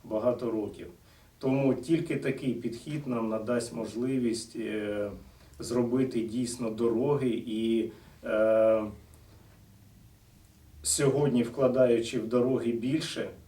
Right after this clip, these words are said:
ми економимо кошти на слідуючі роки і уходимо від, е, поточних ремонтів, саме ямкових. Але на зараз, е, ми змушені будемо і в цьому році провести ямковий ремонт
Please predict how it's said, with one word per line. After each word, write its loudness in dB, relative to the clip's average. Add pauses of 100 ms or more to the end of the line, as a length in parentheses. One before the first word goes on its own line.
(140)
ми 2
економимо 2
кошти -4
на -2
слідуючі -4
роки 0 (340)
і -8
уходимо -2
від, -2
е, -4 (1300)
поточних -2
ремонтів, -2
саме 0
ямкових. -4 (680)
Але 4
на 4
зараз, 2
е, 2 (540)
ми 0
змушені -2
будемо -2
і -6
в -8
цьому -2
році -4
провести -4
ямковий -2
ремонт -2